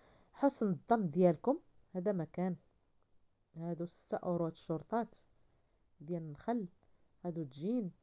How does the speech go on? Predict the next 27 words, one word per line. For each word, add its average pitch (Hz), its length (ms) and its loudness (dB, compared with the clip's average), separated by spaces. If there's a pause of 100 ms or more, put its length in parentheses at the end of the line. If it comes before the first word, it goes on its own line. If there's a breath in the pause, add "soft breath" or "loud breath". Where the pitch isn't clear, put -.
(120)
ولكن 160 240 -6
رطيطب، 226 480 0
الثوب 160 280 -6
رطيطب. 165 520 -6
هما 220 220 2
هادوك 190 160 2
الزرقين 185 540 0
فنين، 175 600 0 (680 soft breath)
لا 196 120 0
الزرق، 175 440 -2
آه، 170 680 2
الفوقاني 185 520 2
البلو 175 220 4
غوا 190 200 4
ولا 269 160 6
داك 247 180 0
البلو 196 240 2
مارين، 151 380 2
كاع 175 160 4
زوينين. 147 460 -2 (800)
هادو 175 220 -4
ستة - 440 -4
أورو 165 180 -2
هاد 165 120 -6
التريكوات 147 520 -8
تا - 180 -8
هما. 160 400 -4